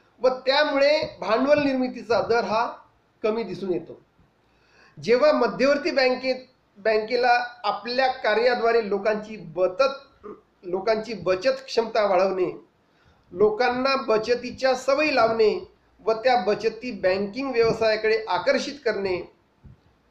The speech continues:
आवश्यक असते. बचत वाढल्यास भांडवल निर्मितीसुद्धा वाढू शकते. या दृष्टीने मध्यवर्ती बँकेला आपली धोरणे आखावी लागत असतात.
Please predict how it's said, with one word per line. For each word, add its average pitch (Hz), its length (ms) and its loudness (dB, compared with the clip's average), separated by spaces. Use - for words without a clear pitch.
आवश्यक 202 480 -2
असते. - 380 -18
बचत 220 680 0
वाढल्यास 208 640 2
भांडवल 247 560 2
निर्मितीसुद्धा 226 880 0
वाढू 165 260 4
शकते. 135 500 -10
या 285 160 4
दृष्टीने 254 580 0
मध्यवर्ती 247 640 2
बँकेला 208 640 0
आपली 202 360 -2
धोरणे 208 840 0
आखावी 175 440 -4
लागत 160 240 -2
असतात. - 280 -14